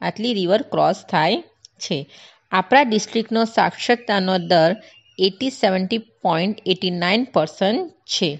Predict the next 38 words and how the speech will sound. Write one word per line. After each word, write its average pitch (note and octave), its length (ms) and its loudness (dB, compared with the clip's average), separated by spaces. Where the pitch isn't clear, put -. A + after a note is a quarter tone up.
એટલે E3+ 180 -6
સત્યાસી G3+ 560 -2
પોઇન્ટ G3 400 -4
નેવ્યાસી D#3 800 -4
છે. D3+ 280 -8
આપણા G3+ 300 2
ડિસ્ટ્રિક્ટમાં G#3 680 -2
ડુમસ, F3 760 0
એ F#3+ 100 -4
તો G3 60 2
તમે F3+ 200 -2
બધા D#3 320 0
ગયા F#3+ 420 2
હશો, G#3+ 400 2
સન્ડેમાં F#3+ 560 -2
તમે F#3+ 200 -4
જુઓ F#3 220 0
તો F#3+ 80 2
તમે F#3+ 200 -4
બધા F3+ 280 -2
ડુમસમાં F#3 600 -2
જોવો D#3 240 -4
છો, D#3+ 180 -10
હા A3+ 160 -2
ને? F#3+ 140 -4
સરસ F#3 280 -2
મજાના F3+ 340 0
ક્યાં A#3+ 340 -2
શું B3+ 280 -6
ફ-, B3 120 -10
એકદમ G3 400 -4
ફેમસ G#3 360 0
છે A3 240 2
ત્યાં? A3+ 420 0
ભજીયા. F3 840 2
યસ, A#3 460 -2
very F#3 280 0
good. F3 200 0